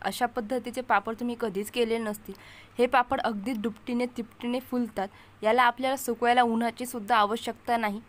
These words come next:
घरात तुम्ही फॅन खाली याला सुकवू शकता. चला तर मग आपण रेसिपीला सुरुवात करूया. त्याआधी जर का तुम्ही चॅनलला सबस्क्राईब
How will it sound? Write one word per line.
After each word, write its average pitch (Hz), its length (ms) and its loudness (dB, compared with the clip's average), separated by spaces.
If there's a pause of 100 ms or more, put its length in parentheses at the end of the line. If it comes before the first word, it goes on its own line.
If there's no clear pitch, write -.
(120)
घरात 214 240 2
तुम्ही 247 220 -2
फॅन 240 340 2
खाली 240 180 0
याला 240 140 0
सुकवू 226 400 -4
शकता. 226 340 -8 (360)
चला 233 200 6
तर 269 140 0
मग 269 140 0
आपण 254 240 4
रेसिपीला 240 480 -2
सुरुवात 202 440 -2
करूया. 208 260 -6
त्याआधी 208 420 2
जर 233 140 -2
का 254 100 -4
तुम्ही 247 220 -4
चॅनलला 220 320 0
सबस्क्राईब 190 420 -6